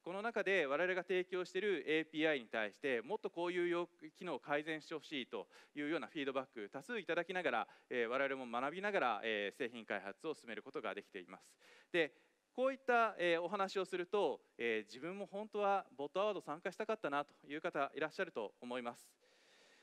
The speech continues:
で、ここでボットアワード二回目開催ですって言えたらすごくかっこいいんですが、えー、実は諸事情いろんなことがあって、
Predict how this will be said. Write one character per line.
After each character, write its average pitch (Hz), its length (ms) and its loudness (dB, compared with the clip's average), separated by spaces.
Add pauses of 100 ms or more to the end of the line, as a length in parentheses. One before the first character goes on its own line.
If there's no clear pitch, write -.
(100)
で、 165 80 0
こ 180 120 -2
こ 220 100 2
で 226 80 6
ボ 185 160 2
ッ - 80 -2
ト 233 100 4
ア 247 60 8
ワ 254 60 8
ー - 20 4
ド 170 460 4
二 139 120 -8
回 196 240 2
目 196 300 2 (400)
開 175 180 0
催 202 200 2
で 190 140 4
す - 140 -14 (240)
っ - 40 -20
て 123 280 2
言 143 100 2
え 160 60 2
た 160 120 4
ら 117 100 2
す - 100 -14
ご 165 80 -4
く - 60 -12
か 117 80 -8
っ - 80 -8
こ 131 80 -2
い 127 60 -4
い - 20 -12
ん - 20 -12
で 110 80 -14
す - 120 -20
が、 107 240 2 (260)
え 135 120 4
ー、 - 20 2
実 147 200 0
は 214 80 6
諸 175 160 -6
事 220 140 -8
情 226 240 6
い 139 40 -2
ろ 190 100 0
ん - 20 0
な 208 80 0
こ 233 80 0
と 226 100 2
が 147 140 4
あ 113 60 2
っ - 40 -8
て、 147 380 2